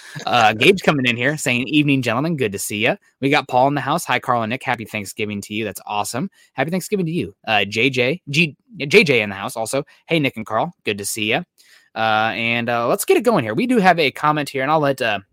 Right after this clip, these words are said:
Scott work with the stars here. We got a thousand stars coming in from Andrew just recently. We got more stars coming in from Miguel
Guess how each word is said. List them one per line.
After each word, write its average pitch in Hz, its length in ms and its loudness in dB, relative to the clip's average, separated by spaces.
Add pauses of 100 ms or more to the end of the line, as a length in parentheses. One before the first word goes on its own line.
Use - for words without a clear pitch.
(840)
Scott 143 340 4
work 131 180 -2
with 113 80 -10
the 113 80 -6
stars 120 340 0
here. 117 100 -8
We 143 80 0
got 127 220 2
a 117 40 -10
thousand 147 340 2
stars 135 240 0
coming 135 140 -4
in 127 60 -4
from 127 120 -10
Andrew 123 300 -6
just 127 220 -8
recently. 123 260 -6
We 120 60 -4
got 120 160 -2
more 143 160 2
stars 131 240 0
coming 123 240 -6
in 117 120 -4
from 113 140 -8
Miguel 113 400 -2